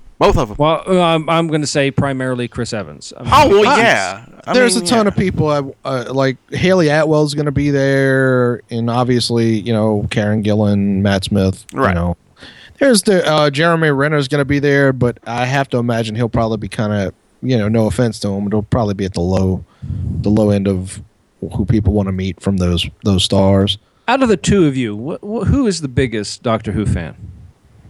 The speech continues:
Speaker 1: Uh,
Speaker 3: I
Speaker 1: out of
Speaker 3: don't
Speaker 1: me
Speaker 3: know.
Speaker 1: and,
Speaker 3: I'm
Speaker 1: out of me and him?
Speaker 3: I enjoy
Speaker 2: Yeah.
Speaker 3: Doctor Who. I'm not, I'm not a doc-, uh, I'm not a Doctor Who fan in the sense of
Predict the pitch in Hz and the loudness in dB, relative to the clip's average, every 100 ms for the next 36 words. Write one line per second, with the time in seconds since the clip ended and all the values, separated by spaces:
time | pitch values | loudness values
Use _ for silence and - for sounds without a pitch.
0 | - - - _ _ _ - - 131 131 | -18 -16 -18 _ _ _ -20 -10 -2 2
1 | 131 135 123 - - - - - 107 - | 2 2 2 -2 -6 -12 -12 -6 -4 -4
2 | 82 - - _ _ - - - 147 185 | -8 -12 -20 _ _ -20 -14 -2 2 4
3 | 143 151 208 175 185 220 185 - 123 160 | 4 2 2 2 2 2 2 0 0 2
4 | 262 302 - _ _ _ _ _ - 262 | 2 0 -8 _ _ _ _ _ 0 2
5 | 330 269 165 151 170 185 202 208 190 190 | 2 2 2 4 2 2 -2 -2 -4 -2
6 | 202 202 196 - - - 202 233 254 254 | 0 2 0 -4 -14 -8 -4 0 0 0
7 | 226 _ - 160 190 214 151 98 - _ | -2 _ -6 -2 2 4 2 0 -8 _
8 | - 127 143 156 - _ 98 87 - - | -18 -4 -2 -2 -4 _ -14 -14 -16 -20
9 | - - 240 302 302 254 247 - 196 202 | -20 -4 0 2 2 2 2 2 2 2
10 | 202 180 160 - 160 151 - 147 135 123 | 0 0 -2 0 0 0 0 0 -2 -8